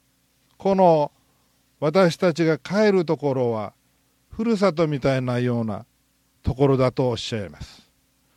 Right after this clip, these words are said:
それはどういうことかと言いますと、旅が終わって、そして家に帰った時に迎えてくれる人がいて、そして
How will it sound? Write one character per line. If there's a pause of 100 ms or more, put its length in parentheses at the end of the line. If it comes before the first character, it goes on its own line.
(100)
そ
れ
は
ど
う
い
う
こ
と
か (280)
と
言
い
ま
す
と、 (420)
旅
が
終
わ
っ (220)
て、 (340)
そ
し
て
家
に
帰
っ
た
時
に (500)
迎
え
て
く
れ
る
人
が (240)
い
て、 (640)
そ
し
て